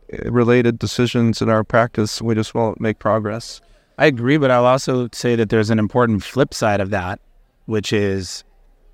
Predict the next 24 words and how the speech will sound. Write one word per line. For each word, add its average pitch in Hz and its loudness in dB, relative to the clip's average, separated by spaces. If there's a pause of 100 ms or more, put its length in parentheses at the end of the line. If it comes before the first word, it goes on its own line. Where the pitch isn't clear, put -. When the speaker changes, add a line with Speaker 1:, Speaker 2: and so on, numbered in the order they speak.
(580)
Speaker 2:
an 113 -2
important 113 2
flip 127 0
side 113 2
of 101 0
that, 104 2
which 104 -2
is 98 -2 (520)
that 104 0
if 107 -4
you 113 2
don't 120 4
set 113 2
a 95 -2
time 135 0
frame 101 0
for 107 0
your, 95 0
for 104 0
a 95 2
given 101 2
experiment 98 0
or 87 -2
campaign, 92 -4